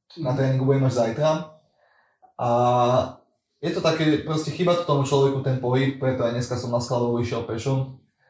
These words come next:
Speaker 1: som absolvoval tento dlhý quest, lebo potrebujem mať nejaký pohyb a nebaví ma v kuse sa vyvážať na aute, keďže aj na, na aute chodím v robote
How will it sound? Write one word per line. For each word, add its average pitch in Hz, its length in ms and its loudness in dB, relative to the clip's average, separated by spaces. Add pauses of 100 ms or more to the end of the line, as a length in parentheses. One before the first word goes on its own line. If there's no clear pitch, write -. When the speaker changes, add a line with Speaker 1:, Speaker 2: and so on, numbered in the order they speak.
(120)
Speaker 1:
som 120 140 -2
absolvoval 120 420 0
tento 120 160 -4
dlhý 123 240 0
quest, - 460 -2 (720)
lebo 120 400 -2 (640)
potrebujem 123 320 -2
mať 120 120 2 (100)
nejaký 120 180 -6
pohyb 117 320 -2
a 113 160 0
nebaví 117 240 -2
ma 110 160 -6
v - 80 -14
kuse 123 160 -12
sa 120 160 -6
vyvážať 120 400 -2
na 117 80 0
aute, 120 720 2
keďže 117 240 -10
aj 113 160 -2
na, 117 180 0 (540)
na 120 140 -4 (100)
aute - 160 -2
chodím 120 240 -2
v 120 80 -4
robote 123 440 0